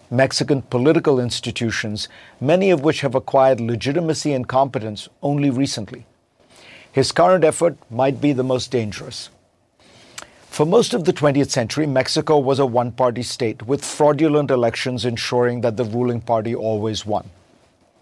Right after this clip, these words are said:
That changed in two thousand, when President Ernesto Zedillo's electoral reforms enabled the country's first free and fair election, which the ruling party lost.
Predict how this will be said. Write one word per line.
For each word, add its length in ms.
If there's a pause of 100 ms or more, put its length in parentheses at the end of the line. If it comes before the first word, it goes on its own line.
(100)
That 240
changed 440
in 140
two 160
thousand, 460 (400)
when 160
President 420
Ernesto 540
Zedillo's 580
electoral 540
reforms 640 (320)
enabled 500
the 200
country's 420
first 500 (220)
free 420
and 140
fair 240
election, 500 (200)
which 240
the 100
ruling 340
party 400
lost. 640